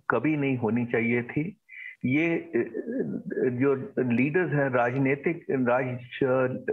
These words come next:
political leaders के गरूर का, अ, नतीजा है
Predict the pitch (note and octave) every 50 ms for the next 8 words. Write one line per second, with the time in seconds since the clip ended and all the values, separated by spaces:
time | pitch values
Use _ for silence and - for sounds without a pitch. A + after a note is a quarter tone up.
0 | - - - C#3+ C3 A#2+ A#2+ A#2+ B2 A#2+ - - _ - B2+ C3+ C#3 C#3+ C3+ -
1 | D3+ B2 A2+ B2+ C3+ C3+ E3 E3 D#3 - - D#3 B2 G#2 G2+ G#2 G#2 C3+ D#3+ G3
2 | G3 - - E3 D#3 D3 C#3+ - - - - - C3+ A#2+ A#2+ A2+ - B2+ B2+ B2+
3 | D3 C#3 B2+ C3+ B2+ C#3 G3 -